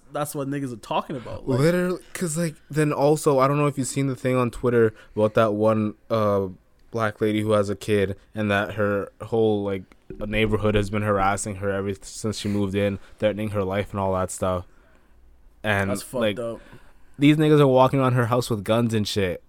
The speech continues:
Speaker 2: And then finally,
Speaker 1: What?
Speaker 2: yeah, literally, like, this was a little bit ago, but then now it's like, uh, this
Speaker 1: Big?
Speaker 2: one guy started, uh, protect, like, literally staying at her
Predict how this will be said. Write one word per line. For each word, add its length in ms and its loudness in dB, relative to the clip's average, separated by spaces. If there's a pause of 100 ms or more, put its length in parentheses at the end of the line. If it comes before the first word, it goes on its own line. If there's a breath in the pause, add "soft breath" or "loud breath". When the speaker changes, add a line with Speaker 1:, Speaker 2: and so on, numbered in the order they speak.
(140)
Speaker 2:
And 120 -2
then 100 0
finally, 500 6
Speaker 1:
What? 160 -12
Speaker 2:
yeah, 260 4 (100)
literally, 480 4
like, 340 -4
this 160 0
was 140 0
a 120 4
little 260 2
bit 160 -2
ago, 240 4
but 160 -4
then 180 0
now 320 2
it's 260 -6
like, 320 0 (420 soft breath)
uh, 180 2
this 260 0
Speaker 1:
Big? 100 0
Speaker 2:
one 180 2
guy 240 2
started, 680 -2 (560 soft breath)
uh, 560 -2 (160)
protect, 420 -4
like, 220 -2
literally 320 2
staying 340 0
at 140 0
her 260 -2